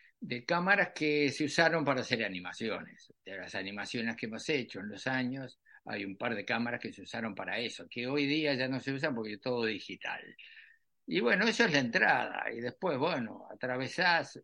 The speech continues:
te ves, como decía Lala, la parte de, hay escultura, hay esculturas, máscaras y, y, y, y, ¿cómo se llama? Y, y pequeños, este, tallas de madera africana,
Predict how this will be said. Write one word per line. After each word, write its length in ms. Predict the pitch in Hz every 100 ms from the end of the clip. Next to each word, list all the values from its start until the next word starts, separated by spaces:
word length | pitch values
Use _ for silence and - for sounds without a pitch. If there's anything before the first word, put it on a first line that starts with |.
| _
te 120 | 107
ves, 220 | 110 131 -
como 240 | - 107 107
decía 320 | 101 123 123
Lala, 480 | 120 127 113 104 - _ - - - -
la 140 | 107
parte 380 | 131 113 117 113
de, 640 | 110 104 101 98 95 90 - - - _ _ _ _ _
hay 200 | 117 110
escultura, 640 | 107 - 104 139 131 - 107
hay 100 | 107
esculturas, 560 | - 101 95 104 98
máscaras 580 | 117 131 127 123 104 98
y, 160 | 101 95
y, 580 | - 95 92 90 - - - - _ _ - _ _
y, 540 | - 107 104 101 - 104
y, 400 | 101 - - 98
¿cómo 220 | 110 107
se 80 | 107
llama? 220 | 127 120
Y, 500 | 107 101 95 - -
y 40 | 90
pequeños, 640 | 98 101 135 123 104 92
este, 300 | 104 - 101
tallas 400 | - 123 117 117
de 100 | 101
madera 420 | 98 107 110 110 98
africana, 840 | - 113 - 165 131 110 107